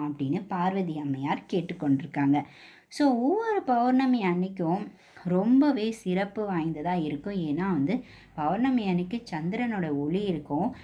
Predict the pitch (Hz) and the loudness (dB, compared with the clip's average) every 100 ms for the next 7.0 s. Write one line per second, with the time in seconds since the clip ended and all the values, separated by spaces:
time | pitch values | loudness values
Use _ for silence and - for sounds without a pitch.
0 | - - 147 - 147 180 226 247 277 269 | -20 -12 -6 -2 0 0 0 2 2 2
1 | 220 233 226 220 208 208 247 277 - - | -2 -4 -4 -4 -4 -2 -2 -2 -6 -6
2 | 196 180 175 170 160 190 262 269 190 - | 0 2 2 2 0 0 -2 -2 -4 -6
3 | 214 196 170 214 262 254 247 185 170 160 | -4 -2 0 0 0 0 -2 -4 -2 -2
4 | 165 151 147 147 160 165 196 - - 160 | -4 -4 -6 -6 -8 -4 -4 -6 -6 -6
5 | 156 160 185 190 214 190 160 156 170 170 | -4 -2 -2 -4 -4 -2 -2 -4 -6 -6
6 | 175 147 151 135 139 196 220 185 180 | -4 -4 -6 -6 -4 -4 -2 0 0